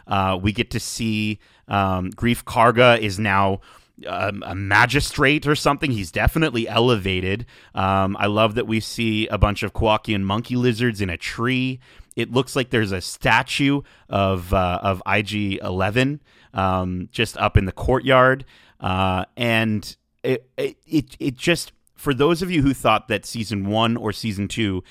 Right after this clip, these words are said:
didn't do things that were big enough, I'm gonna just tell you one thing here. And again, this is spoilers for the trailer. The final shot in this trailer is the Mandalorian flying over the ruins of Mandalore.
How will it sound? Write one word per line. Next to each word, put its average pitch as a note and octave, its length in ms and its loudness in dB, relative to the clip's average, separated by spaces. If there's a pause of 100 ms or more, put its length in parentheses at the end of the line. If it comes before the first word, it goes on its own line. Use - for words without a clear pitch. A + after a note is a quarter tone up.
(280)
didn't B2+ 320 0 (600)
do A#2 200 2
things A#2+ 300 0
that G2 140 -8
were F#2 100 -8
big E2+ 340 0
enough, D3 460 -2 (480)
I'm A2 140 0
gonna B2+ 120 4
just A#2+ 240 -2
tell A#2 140 2
you G#2 160 2
one G#2+ 420 0
thing G#2+ 280 0
here. F#2 240 -2
And G2 200 -4
again, A2 280 2
this F#2+ 140 -4
is - 180 -6 (240)
spoilers G#2 480 2
for F#2+ 100 -6
the F#2 60 -4
trailer. E2+ 420 -2 (520)
The A2 140 0
final C#3+ 400 2
shot A2+ 340 2
in F#2+ 100 0
this F#2 120 -2
trailer F2+ 500 -2 (540)
is G2 340 0 (340)
the G2+ 120 -4
Mandalorian G#2 800 2 (400)
flying A#2 560 2
over F#2 480 0 (240)
the F#2 180 -2
ruins F#2+ 800 0 (320)
of F2+ 140 -4
Mandalore. F2 680 -6